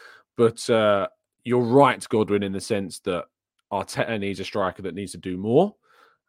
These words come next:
and neither Nketiah nor Toney have in my view, those, um, they don't have those qualities, so it becomes much trickier, uh, to achieve. Um,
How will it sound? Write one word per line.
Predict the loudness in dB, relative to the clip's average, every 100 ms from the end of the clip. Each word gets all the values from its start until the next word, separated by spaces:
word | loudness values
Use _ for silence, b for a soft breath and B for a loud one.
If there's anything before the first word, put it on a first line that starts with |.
| _
and | -4 -4 -4 -6 -4
neither | 0 0 0
Nketiah | -2 -6 -8 -6 -6 -4
nor | -4 -4
Toney | -6 -6 -6
have | -8 -10 _ _ _
in | -8
my | -4 -4 -4
view, | -6 -8
those, | -6 -6 -6 -10 -14 -18 -18 -12
um, | -10 -10 -10 -12 -14 -16 -12
they |
don't | -10 -8
have | -10 -6
those | -6 -6
qualities, | -8 -8 -8 -10 -16 -16 -20
so | -14 -12
it | -12 -12
becomes | -16 -14 -14 -12
much | -14 -12 -14
trickier, | -12 -12 -12 -14 -14 -18 -16
uh, | -14 -14 -16
to | -14 -14
achieve. | -12 -14 -14 -18 _ B B B B B 6
Um, | 8 8 6 4